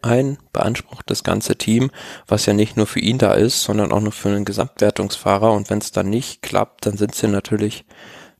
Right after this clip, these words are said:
die größten Deppen, weil sie die einzige Mannschaft war, die an dem Tag so richtig gearbeitet hat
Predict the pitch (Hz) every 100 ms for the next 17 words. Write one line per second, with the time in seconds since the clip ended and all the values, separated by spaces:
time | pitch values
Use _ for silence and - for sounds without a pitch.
0 | - - - 101 123 - 104 107 95 -
1 | 123 107 104 104 101 101 - 113 120 101
2 | 101 107 110 - - 104 107 - - 95
3 | - 101 104 113 104 104 - 92 101 110
4 | - 107 - - - 104 107 117 - -
5 | 107 110 -